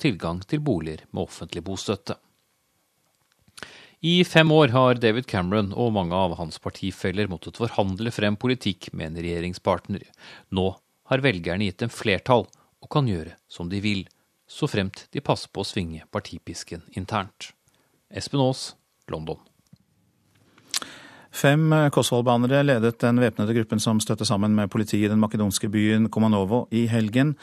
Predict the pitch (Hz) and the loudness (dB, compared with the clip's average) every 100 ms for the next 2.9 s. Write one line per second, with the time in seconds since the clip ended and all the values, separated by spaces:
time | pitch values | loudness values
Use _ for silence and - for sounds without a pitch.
0 | - - - - 113 113 104 107 110 98 | -14 -20 -18 -2 2 4 2 2 2 2
1 | 95 - 107 104 113 - 104 - 98 95 | 0 0 2 2 0 0 0 0 0 -2
2 | - 98 101 98 98 95 110 95 | -2 0 0 0 0 0 0 0